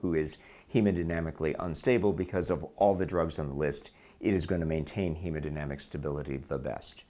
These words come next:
There are some caveats to using etomidate. The first is that you can create some clonic activity when you administer the drug. So if there are random arm or extremity motions,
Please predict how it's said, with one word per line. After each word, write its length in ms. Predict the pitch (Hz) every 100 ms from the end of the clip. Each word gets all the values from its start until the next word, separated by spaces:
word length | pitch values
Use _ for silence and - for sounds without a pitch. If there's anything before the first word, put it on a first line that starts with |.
| _ _ _ - - -
There 160 | 98
are 140 | 104 107
some 180 | 110
caveats 640 | 104 113 101 85 82 - -
to 100 | 82
using 480 | 82 85 85 80
etomidate. 680 | - 92 - 76 67 64 69 - - - _
The 60 | 101
first 420 | - 117 107 -
is 240 | 104 95 95
that 180 | -
you 80 | 90
can 180 | 87 85
create 300 | - 87 80
some 160 | - 85
clonic 460 | - 85 78 78
activity 480 | 73 - 80 73 76
when 180 | 76 73
you 100 | 73
administer 520 | 71 78 73 - 71
the 80 | 71
drug. 320 | 69 65 69
So 200 | - 78
if 140 | 76
there 160 | - 78
are 260 | 76 76 - - -
random 500 | 92 90 85 85 82 -
arm 400 | - 87 85 85
or 160 | 78 71
extremity 560 | 73 - 98 92 85 80
motions, 760 | 80 85 80 - 76 76 73